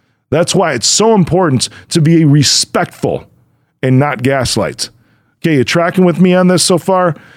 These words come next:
Here's, I, I mentioned this one a little bit ago. Here's an exam-, another example of gaslighting. "Oh, that's not what happened.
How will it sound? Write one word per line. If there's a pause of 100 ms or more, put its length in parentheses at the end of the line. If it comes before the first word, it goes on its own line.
(140)
Here's,
I,
I
mentioned
this
one
a
little
bit
ago.
Here's
an
exam-,
another
example
of
gaslighting. (440)
"Oh,
that's
not
what
happened.